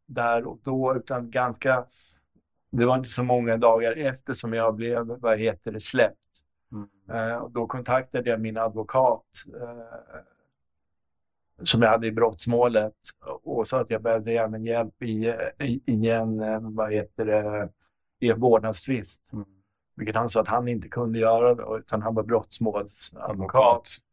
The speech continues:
Speaker 1: Så han rekommenderade mig en, en annan advokat.
Speaker 2: Mm.
Speaker 1: Eh,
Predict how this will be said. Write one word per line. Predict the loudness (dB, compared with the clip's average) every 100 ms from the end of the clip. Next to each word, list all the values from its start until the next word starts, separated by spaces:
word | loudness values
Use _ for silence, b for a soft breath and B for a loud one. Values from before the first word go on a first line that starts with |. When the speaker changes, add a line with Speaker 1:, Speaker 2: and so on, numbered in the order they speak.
| _ -14
Speaker 1:
Så | -6
han | -4
rekommenderade | -4 -6 -6 -4 -4 -4 -6
mig | -14 -18
en, | -18 -20 _ _ _ -8
en | -2
annan | 0 2 0
advokat. | 0 -4 -6 -10 -12 _ -6
Speaker 2:
Mm. | -4 -2 -6 -12 _ _ _ _ _ _ _ _
Speaker 1:
Eh, | -8 -8 -10 -14 -12 -8